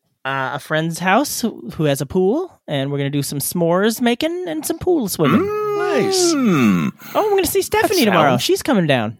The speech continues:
Speaker 3: Yay.
Speaker 2: What?
Speaker 1: And Zach.
Speaker 2: Tell that lovely person I say
Speaker 3: Me
Speaker 2: hello.
Speaker 3: too.
Speaker 1: Will do. She was also in the wedding video.
Speaker 2: Say what? I don't believe it.
Speaker 1: Believe it.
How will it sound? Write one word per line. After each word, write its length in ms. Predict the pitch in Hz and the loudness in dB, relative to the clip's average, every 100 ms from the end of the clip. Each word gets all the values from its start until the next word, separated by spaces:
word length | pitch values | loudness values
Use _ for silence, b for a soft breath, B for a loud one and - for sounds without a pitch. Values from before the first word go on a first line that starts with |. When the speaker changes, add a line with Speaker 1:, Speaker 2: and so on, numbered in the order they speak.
| - | -10
Speaker 3:
Yay. 480 | 262 247 220 202 - _ _ _ _ | -6 -4 -6 -12 -18 _ _ _ _
Speaker 2:
What? 640 | 359 427 466 466 - - - b b b b b | 0 2 4 0 -2 -10 -12 b b b b b
Speaker 1:
And 180 | 254 403 | -2 0
Zach. 260 | 302 185 381 | 2 2 4
Speaker 2:
Tell 140 | 285 | 2
that 40 | 214 | 2
lovely 340 | 214 214 196 | 2 2 0
person 300 | - 160 - | 0 -2 0
I 40 | 131 | -2
say 140 | 123 | -2
Speaker 3:
Me 60 | 113 | 0
Speaker 2:
hello. 120 | 95 87 | 0 0
Speaker 3:
too. 40 | |
Speaker 1:
Will 200 | 104 117 | 0 0
do. 240 | 190 359 285 _ _ _ _ _ _ _ _ _ _ _ _ | 2 0 -4 _ _ _ _ _ _ _ _ _ _ _ _
She 160 | - - | -8 0
was 140 | 370 | 0
also 300 | 427 427 359 | 2 0 2
in 60 | 208 | 2
the 60 | 165 | 2
wedding 240 | 143 135 | 2 2
video. 380 | 123 113 90 87 _ _ _ _ _ _ _ _ _ _ _ _ _ _ _ _ _ _ _ _ - | 0 0 -4 -8 _ _ _ _ _ _ _ _ _ _ _ _ _ _ _ _ _ _ _ _ -6
Speaker 2:
Say 180 | - 403 | 0 2
what? 540 | 427 453 466 466 - - | 2 2 0 -2 -10 -6
I 60 | |
don't 120 | 247 101 | -6 -4
believe 220 | 90 82 | -8 -8
it. 140 | 82 | -8
Speaker 1:
Believe 340 | 113 113 180 202 | -6 0 0 0
it. 160 | 196 | -2